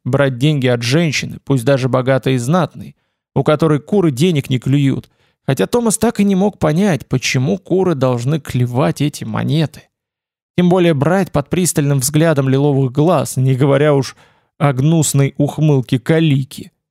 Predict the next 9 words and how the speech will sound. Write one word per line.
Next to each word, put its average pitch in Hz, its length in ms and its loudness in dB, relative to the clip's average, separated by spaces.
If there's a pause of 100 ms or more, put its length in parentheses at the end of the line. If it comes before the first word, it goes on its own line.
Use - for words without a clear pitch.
(920)
Посланец 208 580 0
уже 175 180 2
затворял 143 460 0
дверь, 131 360 0
когда 127 340 -2
Томас 190 340 0
сделал 151 420 0
последнюю 135 540 -2
попытку. - 580 -8